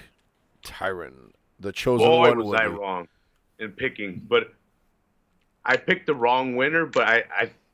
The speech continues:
Speaker 2: exactly what I was scared of happened. The fucking right hand, 'cause I don't think wrestling was an issue in this.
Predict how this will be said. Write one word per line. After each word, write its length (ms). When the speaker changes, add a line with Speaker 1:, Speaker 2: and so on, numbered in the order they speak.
Speaker 2:
exactly 580
what 160
I 60
was 160
scared 420
of 300
happened. 520
The 80
fucking 340
right 180
hand, 360
'cause 220
I 120
don't 140
think 180
wrestling 420
was 140
an 100
issue 300
in 80
this. 320